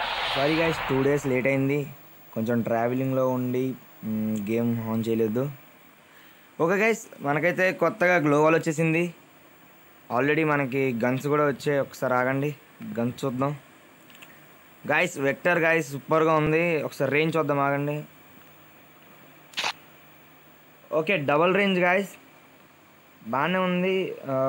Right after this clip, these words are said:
హెడ్కి బాగా లేవుసుద్ది. మ్యాగజైన్ కూడా ఇచ్చాడు. ఓకే, ఇది నెక్స్ట్ వీడియోలో తీద్దాంలేండి.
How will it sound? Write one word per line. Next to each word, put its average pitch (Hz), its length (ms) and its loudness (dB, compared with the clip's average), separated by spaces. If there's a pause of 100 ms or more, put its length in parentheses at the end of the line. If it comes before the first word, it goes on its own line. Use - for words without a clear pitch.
(520)
హెడ్కి 127 300 -2
బాగా 143 180 4
లేవుసుద్ది. 143 460 -2 (680)
మ్యాగజైన్ 143 380 0
కూడా 165 120 0
ఇచ్చాడు. 156 320 2 (800)
ఓకే, - 340 -8 (680)
ఇది 151 200 -2
నెక్స్ట్ 160 220 -4
వీడియోలో 180 320 2
తీద్దాంలేండి. 139 680 0